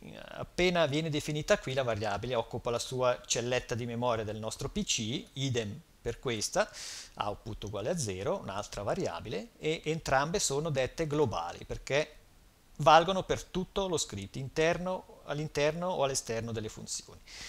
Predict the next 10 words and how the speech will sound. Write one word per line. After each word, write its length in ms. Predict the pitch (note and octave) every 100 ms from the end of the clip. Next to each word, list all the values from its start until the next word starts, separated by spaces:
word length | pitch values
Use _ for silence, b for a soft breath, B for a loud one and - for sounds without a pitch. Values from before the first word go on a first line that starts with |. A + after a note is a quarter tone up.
| B B B B B -
Al 200 | G3 A3+
contrario, 800 | G3 F3+ - C3+ G2+ G#2+ F#3+ A3
vediamo 380 | C3 A2 B2+ B2+
proprio 320 | B2+ - A#2+
l'esempio 460 | A#2 B2+ B2+ B2 A2
qui 200 | B2+ A2+
di 80 |
questa 300 | G#2+ G#2+ -
prima 260 | - A#2+ A#2+
funzione, 760 | - A#2 - B2 F#2+ A2+ G#3